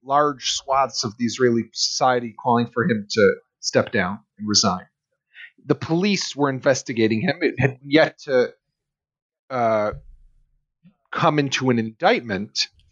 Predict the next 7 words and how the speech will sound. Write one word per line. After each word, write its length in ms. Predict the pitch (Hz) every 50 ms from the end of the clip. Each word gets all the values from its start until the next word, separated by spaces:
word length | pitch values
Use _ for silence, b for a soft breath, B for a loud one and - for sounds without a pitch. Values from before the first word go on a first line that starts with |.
| _ _ _ _
but 160 | - 143 131 -
he 140 | - 147
was 320 | 135 131 156 156 160 139 -
under 260 | 151 131 131 127 131
multiple 540 | 123 131 131 135 - - 156 139 - 139 123
police 340 | - - 131 120 107 - -
investigations. 920 | 110 107 107 101 - - 107 92 90 85 87 - 85 - - - - -